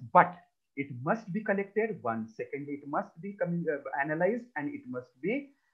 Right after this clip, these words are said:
uploaded on institutional website, and it, uh, uh, and the action taken report, what action has been taken and where it has been presented. So, uh, on the, uh, day one itself,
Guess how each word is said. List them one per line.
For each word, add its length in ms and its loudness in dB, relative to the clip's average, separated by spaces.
uploaded 580 12
on 140 6
institutional 600 -4
website, 500 -8
and 260 -6
it, 140 -14
uh, 80 -10
uh, 240 -6
and 200 -8
the 120 -8
action 500 -6
taken 320 -8
report, 260 -12
what 140 -2
action 360 -16
has 120 -20
been 140 -12
taken 300 -8
and 160 -8
where 100 -6
it 260 -14
has 200 -10
been 120 -12
presented. 360 -8
So, 280 0
uh, 80 2
on 140 6
the, 180 4
uh, 60 -4
day 140 6
one 280 6
itself, 440 -6